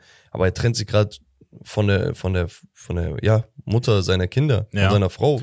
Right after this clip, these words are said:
Speaker 1: seiner Lebensgefährtin.
Speaker 2: Ich hab sogar
Speaker 1: So, das, dann die ganzen Trades. Wir nähern uns auch der Trade-Deadline.
Speaker 2: Ja.
Speaker 1: Ähm, da, da ist auch klar, dass noch hier und da noch was passiert.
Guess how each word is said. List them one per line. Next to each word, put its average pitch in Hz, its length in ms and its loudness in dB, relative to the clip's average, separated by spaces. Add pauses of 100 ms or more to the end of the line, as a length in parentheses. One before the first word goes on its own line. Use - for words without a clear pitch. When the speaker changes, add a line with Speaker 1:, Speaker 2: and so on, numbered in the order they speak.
Speaker 1:
seiner 90 220 -2
Lebensgefährtin. 127 720 -6
Speaker 2:
Ich 95 100 -14
hab - 120 -18
sogar 95 180 -8 (380)
Speaker 1:
So, 92 400 -6
das, 113 300 2
dann 113 220 2
die 110 60 -2
ganzen 110 320 0
Trades. - 600 0 (100)
Wir 107 320 4
nähern 110 340 2
uns 104 180 -2
auch 101 180 0
der 92 340 0
Trade-Deadline. 110 840 0 (360)
Speaker 2:
Ja. 87 260 -6
Speaker 1:
Ähm, 90 460 -4
da, - 260 -2 (120)
da 92 340 -4 (340)
ist 123 180 -6
auch 107 220 0
klar, 98 180 0
dass 92 200 -4
noch - 100 -10
hier - 280 -6
und 95 120 -4
da 90 100 2
noch 92 160 -4
was 104 120 -6
passiert. 113 400 -4